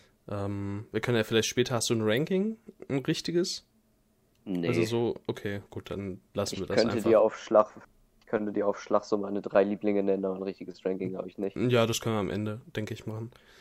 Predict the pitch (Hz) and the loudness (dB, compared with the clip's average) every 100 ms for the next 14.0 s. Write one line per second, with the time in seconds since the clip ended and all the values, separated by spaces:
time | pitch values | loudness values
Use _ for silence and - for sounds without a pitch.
0 | - - _ _ _ _ _ 107 135 139 | -20 -20 _ _ _ _ _ 4 6 6
1 | 139 135 - 226 180 139 160 160 107 147 | 6 4 4 6 6 6 4 6 4 4
2 | 151 175 - 147 - - - - - - | 2 2 2 0 -4 -10 -14 -16 -14 -14
3 | - - 147 165 185 147 139 - 131 - | -14 0 6 8 6 2 2 2 -2 2
4 | - 170 190 - 127 131 143 135 117 151 | 2 2 -4 -4 -2 0 2 2 4 6
5 | 196 190 - - - 139 165 196 - 123 | 4 2 -6 -6 0 4 4 4 0 -2
6 | 139 170 220 214 139 - - 139 123 127 | 4 6 6 4 -2 0 2 0 4 2
7 | 127 - 131 123 - 170 151 131 123 123 | 2 -2 -2 -2 -4 0 -2 2 4 4
8 | 165 - - - - - - 120 120 120 | 2 -4 -10 -18 -20 -8 2 4 4 2
9 | 117 - 123 147 - 131 147 139 139 135 | 0 -2 -2 0 2 2 2 4 4 2
10 | - 127 127 143 156 160 _ _ - _ | 4 2 2 0 0 -4 _ _ -20 _
11 | - - 202 - 120 - 117 175 269 - | 0 6 6 6 4 4 2 4 0 -2
12 | 101 104 - 104 107 117 107 107 - - | -2 -4 -6 -4 -4 -4 -4 -6 -8 -10
13 | - 110 110 - - 104 - 143 123 | -4 -2 0 -2 -6 -6 -2 -2 -2